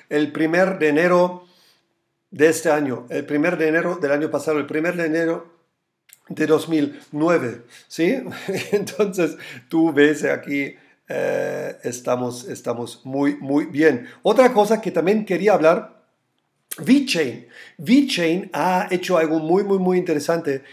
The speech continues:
Está ofreciendo su blockchain para, em, proporcionar soluciones para cadenas de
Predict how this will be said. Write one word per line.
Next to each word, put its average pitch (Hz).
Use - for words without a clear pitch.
Está 143
ofreciendo 185
su 220
blockchain 165
para, 185
em, 139
proporcionar 180
soluciones 180
para 190
cadenas 165
de 147